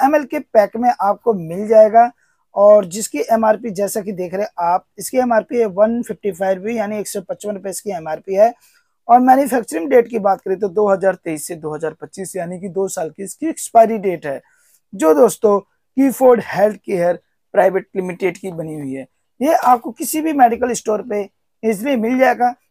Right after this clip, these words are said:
अगर नहीं भी मिलता है तो मैं हर बार हर एक वीडियो में एक चीज़ आपको बताता हूँ, कई बार ऐसा होता है कि हर एक एरिया में सेम नाम की प्रोडक्ट नहीं मिलती है। But दोस्तों, नाम सेम ना हो, but इसके कंपोजिशन अगर सेम रहे तो भी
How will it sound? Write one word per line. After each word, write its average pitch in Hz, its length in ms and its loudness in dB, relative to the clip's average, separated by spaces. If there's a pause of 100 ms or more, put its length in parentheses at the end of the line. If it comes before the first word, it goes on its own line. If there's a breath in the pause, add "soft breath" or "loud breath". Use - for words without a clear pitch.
(140)
अगर 226 180 0
नहीं 220 280 0
भी 269 100 0
मिलता 247 320 4
है 247 80 6
तो 233 140 -4
मैं 214 180 -6
हर 214 220 0
बार 208 320 2
हर 196 180 -4
एक 226 100 0
वीडियो 202 280 -4
में 208 120 -2
एक 190 100 -8
चीज़ 196 200 -6
आपको 190 220 -4
बताता 170 320 -8
हूँ, 196 120 -6 (440)
कई 285 120 4
बार 285 160 4
ऐसा 269 220 0
होता 269 180 0
है 269 100 4
कि 247 140 -6
हर 254 220 2
एक 277 140 -6 (120)
एरिया 220 260 0
में 214 220 -4 (420)
सेम 269 320 4
नाम 214 280 2
की 220 140 -8
प्रोडक्ट 202 500 -4
नहीं 185 380 -8
मिलती 160 340 -12
है। 151 160 -8 (480)
But 269 160 6
दोस्तों, 277 300 0
नाम 240 320 2
सेम 269 260 0
ना 254 140 6
हो, 226 300 4 (240)
but 214 240 2
इसके 226 240 0
कंपोजिशन 202 760 -2
अगर 202 200 0
सेम 196 400 -2
रहे 170 260 0
तो - 640 2
भी 208 200 -2